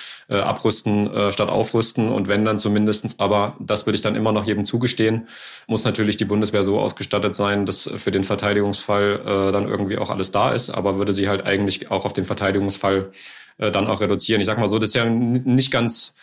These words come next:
einfaches Verhältnis auch, äh, äh, von uns so als Linken zur Bundeswehr, aber ich glaube, man, da muss es auch bei uns sachlich diskutieren, welche Rolle soll eine Armee überhaupt haben, wie lange wollen wir sie eigentlich? Ich meine, wir sind weit weg von einer Situation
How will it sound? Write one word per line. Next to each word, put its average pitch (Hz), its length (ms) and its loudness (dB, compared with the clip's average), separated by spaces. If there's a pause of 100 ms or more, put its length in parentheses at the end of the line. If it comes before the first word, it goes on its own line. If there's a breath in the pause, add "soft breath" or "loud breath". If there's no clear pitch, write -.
(280 loud breath)
einfaches 120 480 2
Verhältnis 107 420 0
auch, 107 280 0
äh, 104 760 2
äh, 98 40 2
von 104 200 -2
uns 107 160 0
so 107 80 2
als 101 160 0
Linken 110 260 0
zur 98 160 0
Bundeswehr, 110 420 2
aber 104 120 2
ich 98 80 -4
glaube, 101 240 0
man, 101 360 0
da - 400 -6
muss 110 420 -2
es 113 100 -2
auch 104 180 -2
bei 110 140 0
uns 123 380 2
sachlich 104 340 -4
diskutieren, 110 540 -2
welche 110 240 2
Rolle 113 240 2
soll 107 380 0 (420 loud breath)
eine 107 320 2
Armee 104 220 2
überhaupt 110 300 0
haben, 110 180 2
wie 104 60 4
lange 110 260 2
wollen 120 200 4
wir 131 60 2
sie 123 120 2
eigentlich? 123 400 0
Ich 110 60 -10
meine, 104 160 0
wir 107 80 2
sind 107 160 2
weit 107 220 0
weg 113 140 -2
von 113 140 -2
einer 110 80 2
Situation 110 720 0